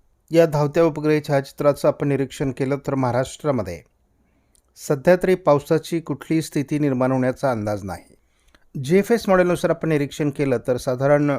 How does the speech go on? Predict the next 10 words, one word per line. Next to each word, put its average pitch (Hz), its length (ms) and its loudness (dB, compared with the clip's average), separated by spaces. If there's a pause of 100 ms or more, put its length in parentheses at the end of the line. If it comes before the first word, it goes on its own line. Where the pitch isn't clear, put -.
(1400)
राजस्थान, 147 640 2
मध्य 143 240 4
प्रदेशच्या 143 580 -4
दरम्यान 123 380 0 (1300)
एक 160 280 -2 (280)
कमी 143 180 2
दाबाचं 143 380 2
क्षेत्र 139 440 -4
डब्ल्यूडीच्या 151 580 -2
स्वरूपामधलं 107 680 -2